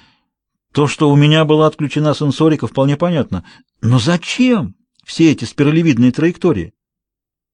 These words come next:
Да, понимаю, на корабле. А возьмите тот факт, что насельническое сообщество все же похоже на настоящую цивилизацию.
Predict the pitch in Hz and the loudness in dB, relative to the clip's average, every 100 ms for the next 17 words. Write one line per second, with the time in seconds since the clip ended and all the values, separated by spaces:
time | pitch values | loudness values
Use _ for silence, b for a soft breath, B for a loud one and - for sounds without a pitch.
0 | _ _ - 107 98 87 95 113 143 123 | _ _ -8 -4 -2 -4 -4 -2 0 0
1 | 107 101 107 117 139 160 170 143 123 117 | 0 -2 -2 -2 -2 0 0 0 -2 -4
2 | b b b _ _ _ _ 127 131 143 | b b b _ _ _ _ 0 4 2
3 | 165 185 127 131 - 160 - _ _ _ | 2 -2 -2 -4 -2 -2 -2 _ _ _
4 | _ - - 127 131 - 151 127 - - | _ -20 -4 2 2 2 2 2 -2 -4
5 | 113 139 175 - 139 - 110 b b b | -2 0 0 -2 -10 -4 -4 b b b
6 | b b b - - 156 156 160 165 151 | b b b -12 0 0 0 -2 -2 -2
7 | 151 170 156 175 165 156 156 175 170 165 | 0 0 0 -2 0 0 0 0 0 0
8 | 175 165 180 185 160 120 - 90 | -4 -4 -2 -2 0 -2 -4 -14